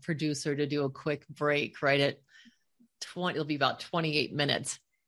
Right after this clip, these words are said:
We have people finishing up our fence, and all of a sudden this really loud <laughs> generator just came on.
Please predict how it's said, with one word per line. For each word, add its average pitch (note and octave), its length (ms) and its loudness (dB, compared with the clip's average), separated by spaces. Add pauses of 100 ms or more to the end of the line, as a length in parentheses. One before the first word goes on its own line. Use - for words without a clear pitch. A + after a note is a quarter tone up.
(260)
We F#3+ 120 6
have G3+ 140 6
people G#3+ 300 2
finishing F3 440 0
up D#3+ 140 4
our D3+ 100 6
fence, C#3+ 440 2
and D3+ 180 0
all D3 120 2
of C#3 60 -4
a - 40 -12
sudden D3+ 180 2
this C#3+ 180 -6 (100)
really D#3 440 0
loud C#3+ 520 2
<laughs> - 0 -
generator F3 460 2 (320)
just - 480 -2 (120)
came D4 260 2
on. - 420 2